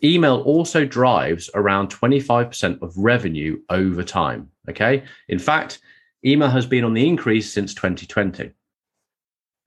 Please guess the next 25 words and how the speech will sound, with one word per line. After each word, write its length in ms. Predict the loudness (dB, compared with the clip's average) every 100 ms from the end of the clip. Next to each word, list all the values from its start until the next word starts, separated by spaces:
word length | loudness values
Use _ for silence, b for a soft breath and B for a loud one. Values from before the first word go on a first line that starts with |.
| _
And 440 | 0 2 0 -2 -6 b b -4
I 80 |
don't 180 | 0 2
really 160 | 4 4
know 100 | 4
the 80 | 2
reasons 380 | 0 -2 -6
why. 360 | 0 4 4 4
I 80 | 0
mean, 200 | -2 -2
we've 120 | -2
had 120 | -2
a 60 | -2
pandemic 520 | -4 -2 2 2 0
since 300 | -4 -6 0
then. 360 | 2 2 0 -6 b b _ _
People 240 | 0 0
are 20 | 0
probably 220 | 0 0
spending 240 | 0 -2
more 140 | -2 -4
time 200 | -4 -2
at 60 |
home. 300 | 0 2 0
So 540 | 0 0 2 4 2